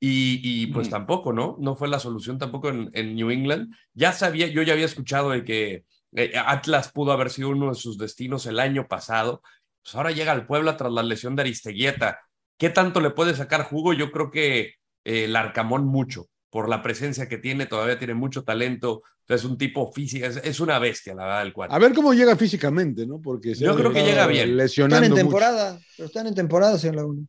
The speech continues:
Speaker 3: No, no,
Speaker 1: Yo
Speaker 3: me
Speaker 1: creo
Speaker 3: refiero a que se ha estado lesionando mucho en la, en el ocaso de su carrera, Josie, ¿no? Desde que, de que es un buen delantero, aporta, ¿no?
Speaker 2: Sí, no.
Speaker 3: Pero ojalá
Speaker 2: Yo
Speaker 3: llegue
Speaker 4: Tiene
Speaker 3: bien.
Speaker 2: creo que
Speaker 4: treinta y dos
Speaker 2: puede,
Speaker 4: años, ¿eh?
Speaker 2: yo creo que
Speaker 3: Sí.
Speaker 2: puede sacar mucha ventaja por,
Speaker 3: Sí.
Speaker 2: bueno, por su físico en
Speaker 3: Sí,
Speaker 2: México,
Speaker 1: El
Speaker 3: sí, sí.
Speaker 2: ¿no?
Speaker 1: físico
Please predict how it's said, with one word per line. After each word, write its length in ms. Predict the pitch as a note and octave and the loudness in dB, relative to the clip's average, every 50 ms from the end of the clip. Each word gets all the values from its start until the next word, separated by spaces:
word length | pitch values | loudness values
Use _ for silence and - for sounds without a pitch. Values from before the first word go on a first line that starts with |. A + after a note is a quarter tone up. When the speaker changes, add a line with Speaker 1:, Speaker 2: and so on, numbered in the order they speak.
| _ - | _ 4
Speaker 3:
No, 160 | A#3+ C#4 C#4+ | 6 6 8
no, 60 | D4+ | 8
Speaker 1:
Yo 60 | C#4+ C4+ | 8 10
Speaker 3:
me 40 | |
Speaker 1:
creo 60 | C4 B3+ | 10 10
Speaker 3:
refiero 240 | A3+ F3+ C#4 C#4+ | 10 10 10 8
a 80 | D4 A3+ | 8 8
que 80 | A3 A3 | 6 6
se 80 | E3 | 6
ha 40 | A#3+ | 6
estado 200 | A3+ - C4 B3 | 6 8 8 8
lesionando 480 | A#3 G#3 C#3 D#3 D#3+ F3 G3 G3+ F3 D#3 | 8 6 6 4 4 4 4 2 2 2
mucho 640 | D#3+ F#3 F3 - - C#3+ B2 A#2 A2+ A#2 A2+ A2 | 0 0 -2 -2 -2 0 0 2 2 0 0 0
en 100 | A#2+ A#2+ | -2 -2
la, 420 | A#2+ A#2+ A#2 A#2 A2+ A#2 A#2+ G2 A2 | -4 -4 -4 -2 -2 -2 -2 -2 -4
en 140 | B2+ B2+ B2+ | -4 -2 0
el 120 | B2 B2 | 0 0
ocaso 300 | A#2+ - D3+ C#3+ - C3+ | 0 0 0 -2 0 0
de 60 | A#2 | -2
su 140 | - - G2 | -2 -4 -4
carrera, 380 | - A#2+ A#2 B2+ C3 A#2 A#2 G2 | -2 -2 0 2 2 2 0 0
Josie, 280 | F#2 A2+ G#2 - G#2+ G2+ | -2 -2 -4 -4 -4 -6
¿no? 200 | G2 A#2 C#3+ D#3 | -4 -2 -2 0
Desde 280 | B2+ G2 G2 F#2 F#2+ F#2 | 0 0 -2 -2 -4 -8
que, 160 | - F#2 F2 | -8 -8 -8
de 120 | F2 F2 | -8 -8
que 100 | - - | -6 -6
es 80 | G#2 - | -4 -2
un 100 | B2+ G#2+ | -2 0
buen 300 | G2+ A2+ G#2+ G#2+ G2+ G2 | 0 0 0 -2 -4 -4
delantero, 600 | F#2+ F#2+ F#2 F2+ F2+ F2 A2 A2+ C3 C#3 B2+ G2+ F#2 - | -2 -2 -2 -2 -2 0 0 0 0 0 -2 -4 -4 -6
aporta, 480 | F#2+ - - B2+ C3+ B2 G2+ - - | -8 -4 0 4 4 4 2 0 -6
¿no? 80 | F2 E2+ | -10 -8
Speaker 2:
Sí, 100 | E2 - | -8 -10
no. 60 | F2+ | -8
Speaker 3:
Pero 360 | E2+ F#2 F#2 F2+ F2 F2+ F2+ _ _ _ - | -8 -8 -8 -8 -10 -10 -12 _ _ _ -14
ojalá 300 | A2+ - - G#2 A2 A#2 | -12 -8 -4 -2 0 2
Speaker 2:
Yo 60 | A#2 | 2
Speaker 3:
llegue 100 | A2+ A2 | 2 4
Speaker 4:
Tiene 140 | - A3 A#3+ | 4 6 6
Speaker 3:
bien. 20 | A3 | 6
Speaker 2:
creo 0 | |
que 20 | - D#3+ D#3 D3+ | 8 8 8 8
Speaker 4:
treinta 120 | D3+ C#3+ | 8 8
y 20 | D3 | 8
dos 140 | F3 F#3+ | 8 8
Speaker 2:
puede, 140 | D#3 G3 G#3 | 6 4 4
Speaker 4:
años, 200 | G#3 F#3 D3 - D3+ | 4 4 2 4 2
¿eh? 180 | G3 C4 C4 - | 2 0 0 -4
Speaker 2:
yo 200 | B2 C3 D#3+ E3 | 0 2 2 4
creo 100 | F3+ F#3+ | 2 2
que 120 | D3 E3 | 0 0
Speaker 3:
Sí. 40 | D#3+ | 0
Speaker 2:
puede 180 | G#3 F3+ F3+ F3 | 2 4 2 4
sacar 340 | - E3+ C3+ - - D#3 D#3+ | 4 0 0 2 2 0 0
mucha 260 | E3+ E3+ - - D#3 | 0 0 2 2 2
ventaja 440 | C#3 C3+ B2+ A2+ D3 C#3+ E3+ D#3 C3 | 2 2 -2 -2 -2 -2 -2 -4 -4
por, 140 | C#3 B2 | -4 0
Speaker 3:
Sí. 80 | B2+ D#3+ | 6 8
Speaker 2:
bueno, 140 | E3+ F3+ F#3 F#3 | 8 8 6 4
por 140 | - G#2 | -2 -10
su 120 | - - G#2 | -10 -12 -10
físico 440 | - F3+ G3 G3 - G3+ - - - | -4 -4 -2 -2 -2 -6 -6 -6 -6
en 60 | G#2+ | -4
Speaker 3:
Sí, 40 | A2+ | -2
Speaker 2:
México, 160 | D3 F#3+ - - | -2 0 0 0
Speaker 1:
El 60 | A2 | 0
Speaker 3:
sí, 40 | - | 0
sí. 60 | - | 0
Speaker 2:
¿no? 40 | - | 0
Speaker 1:
físico 220 | - - B2+ B2+ | 0 0 2 2